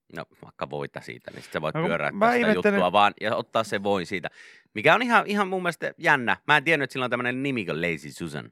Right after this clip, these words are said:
Speaker 2: En mäkään. Mä jotenkin sekoitin sen nyt tähän eri juttuun, tähän, että oikean osuminen vaatii harjoittelua, mutta palkinto on vaiva arvoinen.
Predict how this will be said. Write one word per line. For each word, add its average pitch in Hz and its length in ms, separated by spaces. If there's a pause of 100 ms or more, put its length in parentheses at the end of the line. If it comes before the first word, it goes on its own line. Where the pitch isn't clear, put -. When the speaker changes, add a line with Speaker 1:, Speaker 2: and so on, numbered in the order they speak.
(180)
Speaker 2:
En 180 100
mäkään. 170 360
Mä 147 80
jotenkin 147 260
sekoitin 147 400
sen 113 100
nyt 113 180
tähän 127 280
eri 127 260
juttuun, 95 500
tähän, 101 300
että - 200
oikean 135 540
osuminen 107 560
vaatii 107 360
harjoittelua, 82 840
mutta 85 180
palkinto 113 600
on 113 80
vaiva 117 440
arvoinen. 69 460